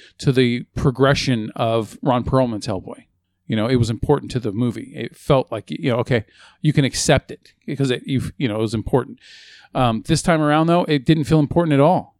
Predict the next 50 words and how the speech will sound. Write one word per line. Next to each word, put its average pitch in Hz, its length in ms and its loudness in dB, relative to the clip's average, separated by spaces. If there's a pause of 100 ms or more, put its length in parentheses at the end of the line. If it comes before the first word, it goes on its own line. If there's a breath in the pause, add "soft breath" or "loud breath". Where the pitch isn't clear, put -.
It, 156 160 -6
it 156 140 -2
just, 143 280 -4 (200)
no. 160 300 0 (280)
So 123 320 0
that, 131 220 0
that 135 160 0
bugged 156 220 0
me. - 200 -16
So 120 220 -2
you 127 160 -4
combine 131 440 -2
that 139 280 0
with 131 160 -2
the 127 80 -4
lack 123 240 0
of 139 80 -4
chariz-, 131 400 0 (140)
charismatic 139 560 0
characters. 156 720 0 (460 soft breath)
Um, 120 480 0 (460)
it 156 220 -2
didn't 185 240 2
have, 156 440 0 (160)
and 175 180 -4
there 175 220 6
is 208 100 6
some 165 140 -2
style. 139 340 0
There's 131 240 2
definitely 170 320 0
some 156 200 -2
cool 160 440 2
style 156 380 2
to - 100 -6
this 139 160 -6
movie 165 460 -2 (340)
with 165 200 -4
the 151 60 -2
monsters 139 640 0
and 127 80 0
the 110 60 -4
backgrounds 131 680 -2
and, 110 200 -8
and, 117 240 -10
and 127 100 -8
locations 131 540 -2
and 127 100 -6
stuff, 127 280 -4
but 156 360 0